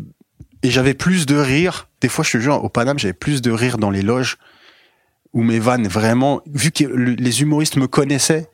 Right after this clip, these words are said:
c'était mort de rire. Et sur scène, ça marchait pas de ouf sur des tests et tout ça. Et après, quand je rentrais en loge, ouais, putain, cette vanne, elle est incroyable, nan, nan, nan, nan.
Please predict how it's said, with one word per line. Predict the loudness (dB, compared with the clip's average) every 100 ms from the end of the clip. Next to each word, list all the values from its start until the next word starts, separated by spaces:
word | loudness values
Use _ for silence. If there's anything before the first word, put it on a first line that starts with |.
| _ -10
c'était | -2 0
mort | 2 2
de | 2
rire. | 0 -2 -4 -20 _ _ _ _
Et | -2 0
sur | 0 2
scène, | 2 2 2
ça | 0
marchait | 0 -2 0
pas | 0
de | 0 -2
ouf | -2 0
sur | -2
des | -2
tests | -2 -2 -2
et | -4
tout | -4
ça. | -4 -8 -12 -20 -20 _
Et | -6
après, | -2
quand | -2
je | 0
rentrais | -2 0 0
en | 2
loge, | 0 -2
ouais, | -2 -4
putain, | -4 0 2
cette | 0 0
vanne, | 0 0
elle | 0 0
est |
incroyable, | 0 0 0 2 2 0 0 0
nan, | 0
nan, | 0
nan, | 0
nan. | 2